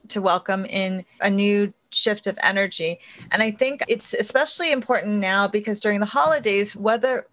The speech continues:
or not you can see your family or whatever your specific situation is, I think a lot of people have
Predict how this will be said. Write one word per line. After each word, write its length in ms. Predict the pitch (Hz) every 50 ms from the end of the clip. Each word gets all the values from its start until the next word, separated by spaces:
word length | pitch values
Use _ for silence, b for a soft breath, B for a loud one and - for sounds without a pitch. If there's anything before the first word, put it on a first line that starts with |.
| _ -
or 160 | - 220 220
not 500 | 214 208 196 185 190 196 208 208 - -
you 520 | - 190 196 202 202 202 196 196 196 196
can 200 | 190 - 208 196
see 180 | 196 - - 208
your 180 | 202 214 214 208
family 600 | - 202 180 180 180 180 180 180 180 180 180 180
or 140 | 175 175
whatever 340 | 175 190 190 202 208 196 220
your 180 | 220 202 202 202
specific 680 | - - - - - - 196 196 - - 190 196 196
situation 500 | - - - - 185 - 185 - - 190
is, 200 | 180 185 185 - - B B B B B B B B B B
I 100 | - 208
think 280 | 208 247 254 294 294 - -
a 60 | 233
lot 260 | 233 226 220 226 247
of 80 | 262 262
people 480 | - 247 233 - 226 226 220 220 220 - -
have 580 | - 196 202 190 196 202 196 196 180 - -